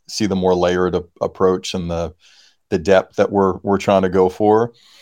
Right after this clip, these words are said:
Uh, but at the same time, it's, it's important that people also know that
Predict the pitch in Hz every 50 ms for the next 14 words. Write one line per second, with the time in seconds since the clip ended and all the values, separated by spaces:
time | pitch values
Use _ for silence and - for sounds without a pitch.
0 | - - - - - _ _ - - - - 110 127 127 127 127 123 - 147 143
1 | 147 139 139 131 123 123 117 110 104 98 - - - - 113 104 - - 110 98
2 | - - 120 123 117 113 104 95 95 - - 117 110 - 113 104 98 92 - 95
3 | 101 107 107 - - 113 101 95 92 92 98 98 95 95 92 92 87 95 95